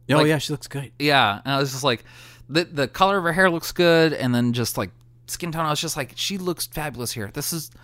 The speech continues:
Speaker 2: a look she should rock all the time.
Speaker 1: Oof. I mean, we're just gonna have to keep coming back to Nicole Kidman's performance because it's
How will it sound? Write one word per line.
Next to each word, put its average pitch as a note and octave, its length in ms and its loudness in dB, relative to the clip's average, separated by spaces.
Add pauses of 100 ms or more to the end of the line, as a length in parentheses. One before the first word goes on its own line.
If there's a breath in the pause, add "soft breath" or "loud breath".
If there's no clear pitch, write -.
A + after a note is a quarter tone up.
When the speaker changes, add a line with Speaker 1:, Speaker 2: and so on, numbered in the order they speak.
(280 soft breath)
Speaker 2:
a D#3+ 40 0
look D3 180 -2
she - 140 -4
should C3+ 200 -6
rock A#2+ 380 2
all D#3 140 4
the E3 80 -2
time. G#2+ 420 -2
Speaker 1:
Oof. - 380 -6 (580 soft breath)
I B2 60 -2
mean, C3+ 220 6
we're D3 100 4
just D#3 160 -2
gonna C#3+ 160 2
have C3 140 0
to B2+ 80 -10
keep B2+ 240 -4
coming A2+ 240 -2
back A2 360 0
to G#2 360 -6 (160)
Nicole G2+ 560 -6
Kidman's F#2 460 -8
performance F#2 720 -10
because G2 500 -8 (400 soft breath)
it's - 340 -10